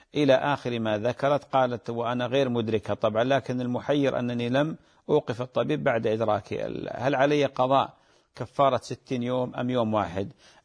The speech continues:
آه، آية المب-، المباركي من المغرب، بارك الله فيك. ال-، الواضح من سؤالك أنك بلعت الماء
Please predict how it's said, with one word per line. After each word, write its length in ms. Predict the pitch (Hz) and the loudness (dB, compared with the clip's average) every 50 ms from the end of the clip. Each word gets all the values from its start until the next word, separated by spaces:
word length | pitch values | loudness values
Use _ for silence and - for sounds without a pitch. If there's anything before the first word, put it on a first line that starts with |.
| - - | -4 0
آه، 400 | 113 117 - - - 151 165 165 | 2 2 2 4 4 4 6 6
آية 420 | 165 165 160 160 160 165 - - | 6 6 6 6 6 4 2 0
المب-، 840 | 135 127 123 123 120 - - - _ - 131 123 123 127 127 - - - 113 | -4 -2 -2 -4 -6 -8 -10 -16 _ -12 -6 -4 -4 -4 -4 -8 -8 -4 -2
المباركي 1600 | 117 120 117 117 120 120 123 131 131 135 135 131 127 - - - _ _ - 127 127 135 147 156 151 - - - 160 165 165 - | -2 -2 0 -2 -2 0 2 4 4 6 6 4 4 2 -2 -8 _ _ -12 -6 -2 0 0 0 0 -2 -2 0 0 0 0 0
من 160 | - 139 135 | -2 0 0
المغرب، 400 | 135 135 143 143 110 107 85 76 - _ _ _ _ _ _ _ _ _ _ | 2 2 2 2 2 0 -4 -8 -12 _ _ _ _ _ _ _ _ _ _
بارك 340 | - 143 156 160 151 - - | 0 2 4 4 4 2 0
الله 160 | 131 123 117 | 0 0 0
فيك. 320 | 95 98 92 - - - _ _ _ _ _ _ _ _ _ - 113 | -2 -2 -6 -10 -12 -20 _ _ _ _ _ _ _ _ _ -6 -6
ال-، 200 | 120 120 - - | -6 -6 -4 -6
الواضح 560 | 123 123 127 131 160 196 214 220 214 - - | -4 -4 0 2 4 4 4 4 2 0 -4
من 100 | 156 151 | -4 -8
سؤالك 720 | - - 147 - 156 156 151 151 151 165 160 _ - - | -6 -4 -2 2 2 4 4 2 0 -4 -8 _ -12 -10
أنك 320 | - 139 143 143 - - 135 | -8 -8 -8 -8 -8 -8 -6
بلعت 440 | 131 131 151 190 185 160 - - 135 | -4 -2 0 0 0 0 -2 -2 -2
الماء 320 | 123 117 117 104 85 | -2 0 -2 -2 -4